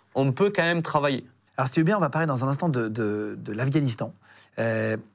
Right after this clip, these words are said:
Speaker 2: juste avant, combien est-ce que tu as déjà tenu sans dormir ? Parce que la, la, le sommeil, c'est quand même le plus difficile. Le manque de sommeil, c'est, c'est aucun être humain arrive à tenir au bout d'un moment, hein, tout le monde tombe.
Speaker 1: Mm.
Speaker 2: C'est quoi ton, ton, vraiment ta,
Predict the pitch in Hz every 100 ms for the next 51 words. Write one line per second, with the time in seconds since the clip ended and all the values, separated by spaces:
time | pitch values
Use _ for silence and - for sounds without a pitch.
0 | - 131 151 139 220 - 185 262 - 143
1 | 127 127 165 - 143 139 175 175 151 135
2 | 120 127 123 117 131 120 - 135 - 117
3 | - 165 147 170 185 - 131 120 107 123
4 | 123 123 131 185 131 98 - 117 131 127
5 | 123 135 131 156 127 110 - 117 147 156
6 | 143 120 131 139 131 113 120 107 123 135
7 | 135 120 113 104 127 165 123 120 110 117
8 | 113 113 170 117 110 - - _ - 113
9 | 143 185 185 139 117 120 117 110 104 -
10 | - _ _ _ _ 127 156 160